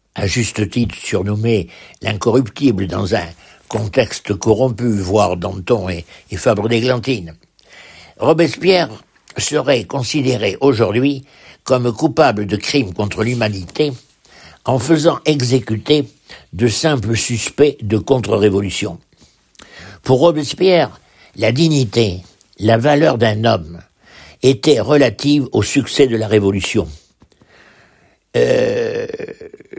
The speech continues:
lui, Robespierre, le disciple de Rousseau, est devenu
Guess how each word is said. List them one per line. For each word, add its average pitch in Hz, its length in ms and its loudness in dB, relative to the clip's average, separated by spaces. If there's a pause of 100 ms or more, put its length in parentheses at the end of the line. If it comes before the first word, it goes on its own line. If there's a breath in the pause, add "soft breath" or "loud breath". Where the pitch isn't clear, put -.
(240)
lui, 143 600 4 (600)
Robespierre, 110 640 0 (600 soft breath)
le 107 160 0
disciple 131 640 2
de 104 80 2
Rousseau, 117 440 4 (920 loud breath)
est 120 140 2
devenu 127 640 2